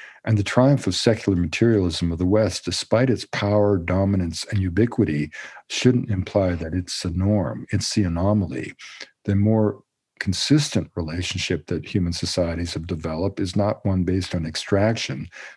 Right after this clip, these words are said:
but based on reciprocity. The idea that, the simple idea that the earth owes its bounty to humans, but humans in turn own their fidelity,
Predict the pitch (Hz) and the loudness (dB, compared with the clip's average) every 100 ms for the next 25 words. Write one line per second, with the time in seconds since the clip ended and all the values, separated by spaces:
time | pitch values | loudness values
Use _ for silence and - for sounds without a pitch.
0 | - 92 104 101 - 90 92 90 - 78 | -8 -2 0 0 0 0 2 0 -2 -4
1 | - 92 98 - - - - 92 82 85 | -2 0 -2 -4 -10 -18 -6 -4 -2 -2
2 | 101 107 101 92 78 - - - - - | 2 4 4 2 -2 -6 -14 -16 -12 -4
3 | 107 143 135 92 85 85 101 87 80 - | 2 4 4 2 2 2 2 2 -4 -4
4 | - 104 101 - - 101 101 - - - | 2 4 4 -2 -2 2 2 0 -8 -4
5 | 92 95 - 92 90 - 175 165 135 - | 0 0 0 -4 -4 2 4 6 4 2
6 | 87 - 104 98 90 90 - 101 92 92 | -2 2 2 2 2 0 2 2 2 0
7 | 90 87 87 82 - 82 85 82 80 78 | 0 0 0 -2 -4 -2 -2 -2 -2 -4